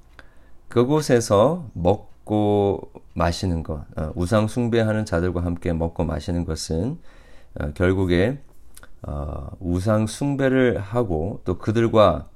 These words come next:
합하는 것을, 어, 이야기한다라고, 어, 이야기를 하고 있습니다. 어,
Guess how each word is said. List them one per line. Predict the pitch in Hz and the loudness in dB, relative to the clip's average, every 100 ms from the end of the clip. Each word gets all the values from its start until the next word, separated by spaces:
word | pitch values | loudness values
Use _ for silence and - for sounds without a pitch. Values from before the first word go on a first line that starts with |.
| - - - - - - - - - - | -20 -20 -18 -18 -18 -16 -16 -16 -18 -4
합하는 | - 131 - 139 131 120 | 0 2 2 2 2 2
것을, | 90 85 - 78 78 76 78 - - - - - | 0 -2 -4 -4 -2 -4 -8 -10 -12 -12 -14 -14
어, | - 76 - | -12 -10 -2
이야기한다라고, | 85 85 85 90 98 92 87 80 78 78 80 127 - - | 0 2 0 -2 0 0 0 -2 -4 -4 -4 -6 -8 -14
어, | 82 73 76 82 98 - | -12 -12 -12 -14 -16 -12
이야기를 | 82 80 78 | -8 -4 -2
하고 | 82 78 | -2 -4
있습니다. | - 82 76 73 76 - - - - - - - - - | -6 -8 -8 -10 -12 -18 -20 -20 -20 -20 -20 -20 -18 -10
어, | 80 73 | -6 -4